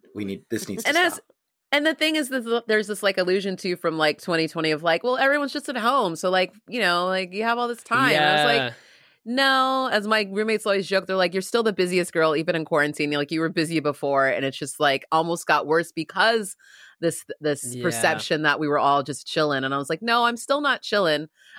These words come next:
Speaker 2: I still have a lot of things that are on my plate that I am really committed to." And so for me, it was just figuring out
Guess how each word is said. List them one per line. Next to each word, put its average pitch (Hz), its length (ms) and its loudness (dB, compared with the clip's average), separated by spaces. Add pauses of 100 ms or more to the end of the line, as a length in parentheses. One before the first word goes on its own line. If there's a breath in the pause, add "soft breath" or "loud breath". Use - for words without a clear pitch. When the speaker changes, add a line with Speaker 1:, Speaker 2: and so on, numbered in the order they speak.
Speaker 2:
I 226 40 -4
still 262 160 0
have 262 120 2
a 226 60 2
lot 185 260 4
of 202 80 -4
things 180 220 0
that 170 100 2
are 165 60 6
on 160 140 4
my 156 120 2
plate 151 380 0
that 147 100 2
I 139 400 4
am 143 240 -4
really 135 420 0
committed 143 500 -2
to." 123 320 0 (420 soft breath)
And 156 120 -4
so 165 200 2
for 175 120 -6
me, 185 140 0
it 196 40 2
was 175 140 -2
just 156 200 -4
figuring 147 340 -2
out 131 320 2